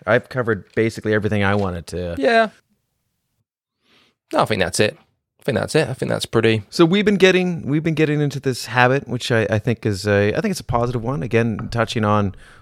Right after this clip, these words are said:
Speaker 1: one of the things that you and I, uh, I don't wanna speak for you, but the, one of the things that I,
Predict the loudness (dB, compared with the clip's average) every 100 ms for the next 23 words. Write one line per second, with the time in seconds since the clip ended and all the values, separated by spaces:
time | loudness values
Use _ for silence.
0 | _ -2 0 0 0 0 -2 -4 -2 0
1 | 0 0 0 0 -2 -6 -8 -6 -4 -4
2 | -6 -6 -8 -10 -6 -4 -2 -2 -4 -4
3 | -4 -4 -4 -2 -2 -2 -4 -4 -4 -6
4 | -6